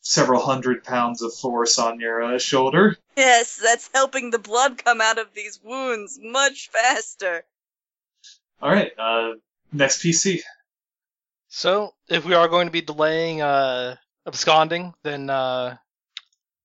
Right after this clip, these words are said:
Speaker 3: I'm, I'm a
Speaker 2: Don't delay it too much. <laughs>
Speaker 3: Well, if we're delaying it by a round, then I'm just going to,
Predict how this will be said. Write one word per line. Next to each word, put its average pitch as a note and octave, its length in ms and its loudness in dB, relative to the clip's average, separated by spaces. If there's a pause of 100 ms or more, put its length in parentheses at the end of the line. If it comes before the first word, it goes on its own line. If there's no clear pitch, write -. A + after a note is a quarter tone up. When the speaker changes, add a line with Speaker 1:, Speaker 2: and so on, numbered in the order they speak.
(400)
Speaker 3:
I'm, C#3 280 -2
I'm B2+ 160 0
a A2 240 -6 (300)
Speaker 2:
Don't - 240 -16
delay D#5 360 -8
it - 100 -16
too B4 180 -10 (140)
much. - 440 -6
<laughs> - 40 -20 (400)
Speaker 3:
Well, D#3 100 4
if D3+ 60 0
we're E3+ 60 4
delaying G3 360 6
it F#3 60 4
by E3+ 180 8
a D3+ 120 8
round, C3 480 4
then B2 80 -4
I'm B2 140 -4
just A#2+ 120 -12
going B2 200 -8
to, A#2 180 -10